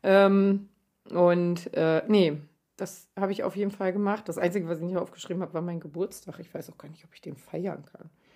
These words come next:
Äh, ob, ob ich dafür Zeit habe. Naja, egal. Kümmern wir uns dann drum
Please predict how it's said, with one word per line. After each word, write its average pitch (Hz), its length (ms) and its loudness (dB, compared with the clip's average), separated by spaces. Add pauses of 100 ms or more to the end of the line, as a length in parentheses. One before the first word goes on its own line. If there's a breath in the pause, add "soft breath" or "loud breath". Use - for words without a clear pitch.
(600 soft breath)
Äh, 185 540 -8
ob, 214 180 -20
ob 135 200 -16
ich 180 120 -14
dafür 202 400 -8
Zeit 170 320 -10
habe. 170 320 -12 (1200 loud breath)
Naja, 180 360 0 (140)
egal. 170 360 -4 (1000)
Kümmern 180 380 -4
wir 156 100 -10
uns - 240 -16
dann 147 280 -20
drum - 320 -14